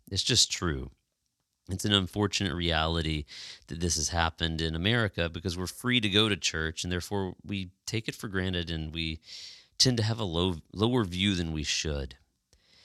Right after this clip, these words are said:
It, it becomes a place to be instead of a people to love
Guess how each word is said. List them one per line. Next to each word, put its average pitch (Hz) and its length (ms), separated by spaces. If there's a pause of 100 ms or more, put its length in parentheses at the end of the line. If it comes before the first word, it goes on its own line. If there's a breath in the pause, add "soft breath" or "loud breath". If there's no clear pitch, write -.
(180 soft breath)
It, 90 200
it 95 140
becomes 107 320
a - 60
place - 500
to - 140
be 80 540
instead 82 280
of 76 80
a 73 60
people 80 420
to - 140
love 71 540